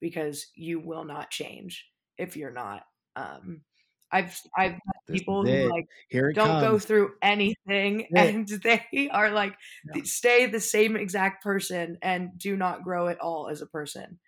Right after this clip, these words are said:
Speaker 1: So, um, I think that you can kinda look back as things happen to you and you say, "Okay, like,
Speaker 2: <clears throat>
Speaker 1: damn, that was a really crappy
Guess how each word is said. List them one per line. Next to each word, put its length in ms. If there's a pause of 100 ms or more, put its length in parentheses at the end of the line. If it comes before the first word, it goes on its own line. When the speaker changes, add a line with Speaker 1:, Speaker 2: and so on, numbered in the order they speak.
(400)
Speaker 1:
So, 560
um, 440 (800)
I 360 (300)
think 260
that 320
you 120
can 160
kinda 280
look 340
back 360 (500)
as 160
things 240
happen 380
to 60
you 200
and 120
you 80
say, 380 (600)
"Okay, 360
like, 280 (180)
Speaker 2:
<clears throat> 540
Speaker 1:
damn, 500
that 440
was 160
a 100
really 540
crappy 880